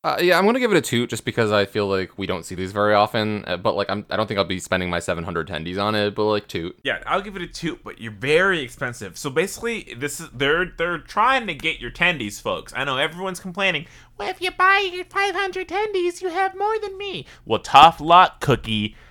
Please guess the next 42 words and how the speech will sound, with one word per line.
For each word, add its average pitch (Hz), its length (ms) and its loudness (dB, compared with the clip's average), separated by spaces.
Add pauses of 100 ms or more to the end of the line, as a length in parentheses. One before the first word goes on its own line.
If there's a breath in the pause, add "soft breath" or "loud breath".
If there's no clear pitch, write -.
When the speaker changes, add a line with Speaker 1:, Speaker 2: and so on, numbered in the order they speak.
(140 soft breath)
Speaker 2:
because 123 500 0
not 151 260 4
even 170 280 -2
that 185 220 2
person 135 380 -2
can 131 140 -6
afford 127 380 0
<laughs> - 0 -
everything 147 720 4
on 135 260 0
this 131 220 -4
list 131 360 -4
this 110 220 -8
month. 117 400 -4 (420)
Speaker 1:
Also, 214 320 6
like, 156 580 6
I 135 160 8
probably 139 260 2
could, 127 340 2
uh, 143 320 8
afford 156 380 2
a - 20 -4
few 156 140 -4
things 160 200 -2
this, 147 140 -12
this 147 300 -4
month 160 180 0
because 127 220 -6
I 110 80 2
didn't 107 160 -2
really 101 160 2
buy 95 140 2
anything, 98 540 -4
um, 87 320 -2
in 85 120 -6
September 98 680 -2 (140)
or 90 500 -2
honestly 165 360 2
even 110 180 0
August. 87 480 -2
Um, 98 340 -4
anyways, 95 460 0